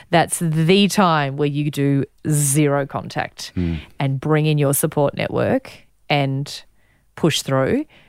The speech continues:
Speaker 1: And then the golden opportunities you get on the other side. Like, when I went on my first date with my darling husband, Simon, I just had a whole new perspective about the value system that I wanted.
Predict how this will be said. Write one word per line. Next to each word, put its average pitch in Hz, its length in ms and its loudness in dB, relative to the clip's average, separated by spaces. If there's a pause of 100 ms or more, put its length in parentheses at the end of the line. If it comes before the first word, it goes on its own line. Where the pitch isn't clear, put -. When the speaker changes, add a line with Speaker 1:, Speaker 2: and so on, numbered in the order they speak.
(720)
Speaker 1:
And 175 160 4
then 180 140 4
the 180 80 4
golden 180 500 4
opportunities 175 520 2
you 165 60 4
get 165 160 2
on 160 140 4
the 156 80 4
other 156 160 2
side. 156 640 2 (240)
Like, 170 200 0
when 190 200 4
I 160 340 4
went 180 200 2
on 160 120 4
my 156 140 2
first 160 340 0
date 151 220 2
with 147 140 -4
my 151 100 2
darling 151 340 2
husband, 143 320 0
Simon, 143 540 0 (680)
I 202 60 4
just 233 200 2
had 247 100 4
a 190 100 4
whole 190 140 6
new 196 160 2
perspective - 560 0
about 147 320 2 (280)
the 170 120 0
value 170 340 4
system 170 380 -2
that 151 100 0
I 143 100 4
wanted. 147 520 -2